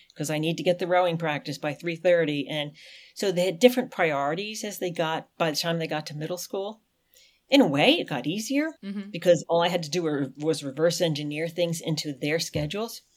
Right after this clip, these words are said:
Speaker 1: All the hard math and all the hard science, all of it, I farmed out to tutors or small learning groups or the local community college.
Speaker 2: Okay.
Speaker 1: I did not,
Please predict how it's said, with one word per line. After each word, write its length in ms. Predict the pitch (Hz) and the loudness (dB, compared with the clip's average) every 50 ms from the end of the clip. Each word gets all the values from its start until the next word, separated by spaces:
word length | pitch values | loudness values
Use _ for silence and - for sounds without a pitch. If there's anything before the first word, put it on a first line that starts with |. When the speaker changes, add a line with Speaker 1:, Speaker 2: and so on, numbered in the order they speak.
| _ _ _ | _ _ _
Speaker 1:
All 200 | - 165 175 214 | 4 6 6 6
the 80 | 220 247 | 4 2
hard 340 | 247 - 233 214 220 220 208 | 0 0 0 0 0 -2 -2
math 440 | 196 185 175 170 180 170 - _ _ _ _ _ _ _ _ - | -2 -2 -2 -2 -2 -6 -10 _ _ _ _ _ _ _ _ -4
and 140 | 156 143 131 - | -4 -4 -2 -2
all 220 | 151 139 151 165 | 0 2 2 2
the 60 | 180 220 214 - | 2 0 -2 -4
hard 240 | 208 180 185 185 175 | -2 -2 -2 -2 -2
science, 640 | - - 175 165 156 139 113 85 - - - - - - _ _ _ _ _ _ _ _ _ | -4 -4 -2 -2 -2 -4 -4 -6 -8 -10 -12 -12 -12 -18 _ _ _ _ _ _ _ _ _
all 320 | - 160 180 190 190 175 | 8 8 10 10 10 6
of 100 | 151 - | 4 2
it, 200 | - - - - - - _ _ _ _ _ _ _ _ | -2 -8 -10 -14 -18 -20 _ _ _ _ _ _ _ _
I 140 | - 151 156 | -2 -2 -2
farmed 420 | 147 - - 151 151 151 151 147 147 | -2 -2 -2 -2 -2 -2 -2 -2 -2
out 280 | 135 117 110 120 - _ _ _ _ _ _ _ - - | -4 -4 -4 -8 -12 _ _ _ _ _ _ _ -4 -2
to 180 | 170 156 143 139 - - | 0 2 0 0 -2 -4
tutors 680 | - - 220 214 214 220 247 277 311 330 - - - _ _ _ _ _ _ _ _ | -4 -2 -2 -2 0 2 2 2 2 0 -4 -8 -14 _ _ _ _ _ _ _ _
or 180 | - 160 151 151 | 0 0 2 2
small 580 | - - - - 175 165 160 165 185 220 208 | 0 -2 -2 -2 0 4 6 6 6 4 4
learning 380 | 180 185 175 170 165 160 151 143 | 2 0 0 0 0 -2 -4 -4
groups 500 | - 147 147 147 147 143 - - - - _ _ _ _ _ _ _ _ _ | -4 -4 -4 -4 -6 -6 -8 -10 -10 -12 _ _ _ _ _ _ _ _ _
or 180 | - 165 160 151 | 2 2 4 4
the 120 | 143 156 | 2 2
local 340 | 143 147 151 147 151 151 143 | 2 2 2 2 0 -2 -4
community 420 | - - 147 143 139 135 135 135 | -4 -4 -4 -4 -4 -4 -6 -8
college. 480 | 131 - 131 107 - - - - - - _ _ _ _ _ _ _ _ _ _ _ _ _ _ _ - - | -8 -10 -10 -10 -10 -10 -12 -12 -14 -16 _ _ _ _ _ _ _ _ _ _ _ _ _ _ _ -14 -12
Speaker 2:
Okay. 260 | 170 208 226 - 294 | -12 -12 -12 -10 -4
Speaker 1:
I 100 | - 151 | -4 0
did 200 | 143 170 175 175 | 2 2 2 2
not, 280 | 175 170 165 165 160 131 | 2 2 4 4 2 0